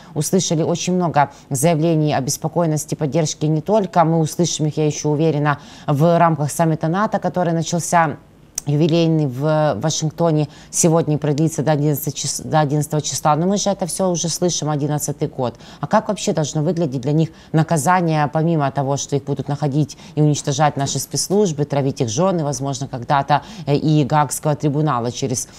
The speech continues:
м, несколько лет, ну, надеемся, что раньше, конечно. Как-то сейчас можно на это повлиять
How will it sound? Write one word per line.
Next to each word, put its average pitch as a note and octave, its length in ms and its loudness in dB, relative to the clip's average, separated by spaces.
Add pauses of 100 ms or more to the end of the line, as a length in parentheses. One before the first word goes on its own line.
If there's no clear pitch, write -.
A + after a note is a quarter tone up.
(180)
м, C#3 260 0
несколько D3+ 600 2
лет, D3 320 2
ну, D3 100 2
надеемся, C#3 420 -2
что C#3+ 240 -2
раньше, B2+ 340 -2
конечно. B2+ 480 -4 (200)
Как-то F#3+ 280 0
сейчас F3+ 600 0
можно G3 300 -6
на C#4 100 -4
это - 140 -6
повлиять A#2+ 640 -6